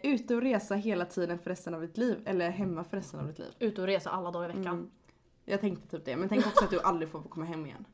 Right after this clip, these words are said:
Speaker 1: Alltså, du måste alltid resa, du har aldrig ett hem.
Speaker 2: Får jag bara utveckla det här lite
Speaker 1: Mm,
Speaker 2: snabbt?
Speaker 1: ja.
Speaker 2: Att många säger så, "Åh, det är en dröm för mig att få resa lika mycket som dig" och
Speaker 1: Mm.
Speaker 2: så.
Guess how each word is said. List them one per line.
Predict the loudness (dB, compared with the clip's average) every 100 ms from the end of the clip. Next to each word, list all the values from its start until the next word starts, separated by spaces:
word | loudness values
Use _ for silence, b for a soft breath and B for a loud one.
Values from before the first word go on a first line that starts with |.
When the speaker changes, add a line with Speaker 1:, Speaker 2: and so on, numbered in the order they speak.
| _
Speaker 1:
Alltså, | -2 2
du |
måste | 4 2 0
alltid | 0 0 0 0
resa, | 0 0
du | 0
har | 4
aldrig | 6 6 4
ett | -2
hem. | 0 2 2 -6 -12 -16 -18 -20 -20 -18
Speaker 2:
Får | -2
jag | 2
bara | 4 4
utveckla | 2 -2 -2 -2 -2
det |
här | 0
lite | 0
Speaker 1:
Mm, | 0 0
Speaker 2:
snabbt? | 0 -2 -4
Speaker 1:
ja. | -8 -6 -6 -8
Speaker 2:
Att | -6 -6 -8 _
många | 0 2 0
säger | 0 -2 -2
så, | -4
"Åh, | -4 0
det |
är | 0
en | -2
dröm | 2 4 4 4 0
för | -2
mig | -2 -2
att | -4
få | -6
resa | -4 -4 -4
lika | -8 -8 -10
mycket | -10 -10
som | -10 -6
dig" | -2 0 -2 -4
och | -2 0 0
Speaker 1:
Mm. | -2
Speaker 2:
så. | -4 -6